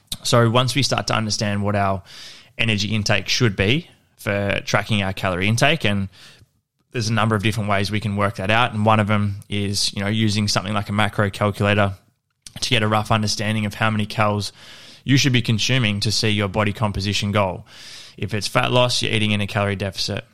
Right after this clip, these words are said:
If it's muscle gain or weight gain, you're in a calorie surplus. If it's maintenance, then obviously you're eating at a maintenance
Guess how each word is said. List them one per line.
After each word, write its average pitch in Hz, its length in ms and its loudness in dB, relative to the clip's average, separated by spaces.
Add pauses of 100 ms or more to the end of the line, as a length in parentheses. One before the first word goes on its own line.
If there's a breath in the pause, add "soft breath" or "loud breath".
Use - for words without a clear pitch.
(280)
If 117 200 -4
it's 107 360 -2
muscle 120 300 2
gain 110 320 2
or 101 140 0
weight 104 240 0
gain, 110 300 2
you're 104 100 0
in 101 80 -2
a 98 80 -6
calorie 98 300 0
surplus. - 600 -2 (160)
If 107 160 -6
it's - 140 -8
maintenance, 120 480 0
then 104 160 -2
obviously 104 340 -2
you're 98 120 0
eating 104 260 2
at 98 80 0
a 98 40 -2
maintenance 98 580 -2